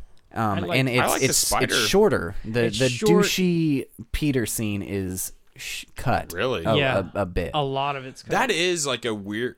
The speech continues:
Speaker 1: really weird scene to watch, especially
Speaker 3: Yeah.
Speaker 1: when I watched it in theaters,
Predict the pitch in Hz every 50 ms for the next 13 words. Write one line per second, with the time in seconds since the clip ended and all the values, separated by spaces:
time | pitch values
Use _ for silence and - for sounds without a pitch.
0 | _ - 101 98 107 117 123 131 131 123 113 101 85 82 87 92 95 101 107 107
1 | 98 - - - - - 87 82 85 95 101 92 80 76 - 53 60 65 73 92
2 | 107 - - - - - - - - - 117 - - - 139 135 139 - 175 165
3 | 160 143 127 110 98 95 95 95 - - - 110 101 92 85 - - 80 82 85
4 | 90 98 107 117 127 131 131 131 - - -